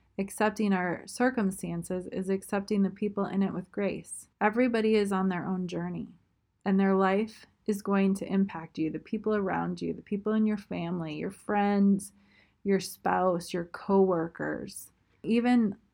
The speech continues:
leaders and authorities. Everybody is on their own journey, and as their lives rub up to yours, as your paths intersect,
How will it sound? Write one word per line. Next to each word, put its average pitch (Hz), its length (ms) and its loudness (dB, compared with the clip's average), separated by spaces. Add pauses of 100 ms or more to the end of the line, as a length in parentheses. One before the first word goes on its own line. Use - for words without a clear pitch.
(140)
leaders 190 640 2
and 175 120 -4
authorities. 202 840 0 (320)
Everybody 233 580 2
is 208 140 2
on 214 220 0
their 208 200 0
own 202 200 4
journey, 202 460 0
and 190 320 -2 (680)
as 214 240 6
their 208 200 4
lives 196 580 2
rub 208 380 2
up 233 260 2 (220)
to - 140 -4
yours, 196 800 -2
as 190 420 2 (120)
your 196 560 2
paths 240 540 0 (100)
intersect, 208 960 -2